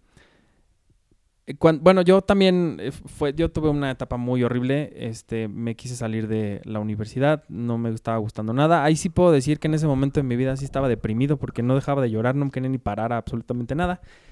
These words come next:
Y la película que me cambió la vida fue Como agua para chocolate, porque, em,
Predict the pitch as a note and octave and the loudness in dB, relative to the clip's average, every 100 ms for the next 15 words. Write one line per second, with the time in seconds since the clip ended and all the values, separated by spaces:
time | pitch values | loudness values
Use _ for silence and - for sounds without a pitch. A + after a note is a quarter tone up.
0 | - - _ _ _ - G3+ A3+ G#3 F#3 | -20 -20 _ _ _ 0 4 6 6 6
1 | F3+ F#3 F#3+ E3 D3 D#3 D#3+ E3 E3 E3 | 4 4 0 0 -2 0 2 2 2 0
2 | - E3 D#3+ D#3+ D#3+ - _ _ _ _ | 2 6 6 6 4 -4 _ _ _ _
3 | _ _ _ _ _ - _ - C#3+ D3 | _ _ _ _ _ -20 _ -4 2 2
4 | D3 C#3+ C3+ - C3 C#3 D3 C#3+ _ _ | 2 2 0 0 -2 0 0 -4 _ _
5 | _ _ _ - - - C#3 C3+ C3+ C#3 | _ _ _ -20 -10 0 2 2 0 2
6 | C3+ C3+ C3 B2+ B2+ B2+ | 4 6 6 4 0 -4